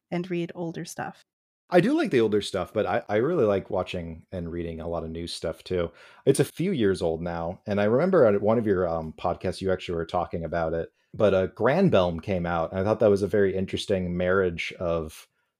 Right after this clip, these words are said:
Speaker 2: the mecha genre and the magical girl one. I thought that was just very
Speaker 1: Hmm.
Speaker 2: interesting and fun. And then this one's not too recently,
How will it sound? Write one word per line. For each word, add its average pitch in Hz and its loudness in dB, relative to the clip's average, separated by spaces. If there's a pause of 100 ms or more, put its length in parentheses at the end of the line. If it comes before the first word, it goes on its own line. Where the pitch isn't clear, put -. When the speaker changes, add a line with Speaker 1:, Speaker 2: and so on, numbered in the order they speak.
(140)
Speaker 2:
the 95 0
mecha 95 2
genre 90 0
and 87 -4 (240)
the 95 -4
magical 90 0
girl 82 2
one. 80 -2
I 92 0
thought 90 -2
that 90 2
was 85 -2
just 101 -4
very 90 0
Speaker 1:
Hmm. 82 -4
Speaker 2:
interesting 82 -8
and 82 -10
fun. 85 -4 (520)
And 104 0
then 98 2 (360)
this 208 2
one's 240 2
not 127 4
too 117 2
recently, 90 -4